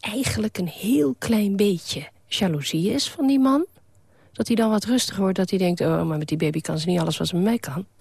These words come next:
Dus dat hij dan ook weer wat rustiger wordt van, "Oké, het is even zo." En dan gaat hij langzaam zich realiseren van, "Ja, ja, voor haar is het natuurlijk ook niet altijd even leuk. De hele tijd die dingen doen. Want zij vond die andere dingen met mij ook erg leuk."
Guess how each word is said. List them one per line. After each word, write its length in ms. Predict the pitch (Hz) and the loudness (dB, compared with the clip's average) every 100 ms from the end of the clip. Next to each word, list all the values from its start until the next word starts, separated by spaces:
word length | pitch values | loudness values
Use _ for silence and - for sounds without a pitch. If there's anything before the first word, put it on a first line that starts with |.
| - - | -20 -10
Dus 140 | - 214 | -4 -2
dat 100 | - | 0
hij 100 | 226 | 2
dan 200 | 226 220 | 2 0
ook 120 | 202 | 0
weer 140 | 220 | 0
wat 120 | 202 | 0
rustiger 440 | 190 240 - 202 185 | 0 0 0 -4 -2
wordt 140 | 165 | -2
van, 140 | - 190 | -2 -2
"Oké, 340 | 185 196 196 - _ - - - - - | 0 2 0 -4 _ -16 -16 -16 -20 -20
het 120 | - 220 | -6 -2
is 100 | 202 | 0
even 200 | 190 185 | 0 2
zo." 300 | 180 175 - _ - - - - - - - | 2 0 -4 _ -20 -20 -20 -18 -16 -10 0
En 80 | |
dan 80 | 214 | 2
gaat 200 | - 226 | 2 0
hij 120 | 208 | 2
langzaam 440 | 208 226 254 233 226 | 2 2 0 0 0
zich 180 | 220 196 | 0 2
realiseren 680 | 202 185 175 208 202 214 | 2 2 0 2 2 0
van, 360 | 202 196 190 196 - - - - | -2 0 0 -2 -12 -20 -20 -12
"Ja, 180 | - 196 | -2 2
ja, 380 | 233 220 170 160 - - - - | 4 2 0 -6 -16 -20 -20 -20
voor 160 | - 214 | -4 0
haar 100 | 185 | 0
is 80 | 175 | 0
het 100 | 180 | -4
natuurlijk 300 | 156 - 226 | -6 -6 -2
ook 80 | |
niet 100 | 269 | 0
altijd 240 | 247 247 226 | 2 0 0
even 260 | 214 202 | 2 2
leuk. 400 | 196 190 170 - - - - - - _ | 2 2 0 -8 -16 -20 -20 -20 -20 _
De 100 | - | 0
hele 220 | 208 214 190 | 2 2 2
tijd 240 | 196 185 | 0 0
die 100 | 185 | 0
dingen 260 | 185 175 170 | 2 2 2
doen. 320 | 170 156 151 _ - | 0 -2 -6 _ -6
Want 180 | 202 180 | -2 -2
zij 260 | - 190 165 | 0 -2 0
vond 200 | 170 165 | -2 -2
die 120 | 175 | 0
andere 240 | 175 170 | 0 0
dingen 200 | 165 160 | 0 0
met 100 | 156 | 0
mij 260 | 185 156 151 | 0 0 -2
ook 160 | 233 | 0
erg 240 | 262 262 254 | 2 2 2
leuk." 400 | 247 175 - | 2 0 -2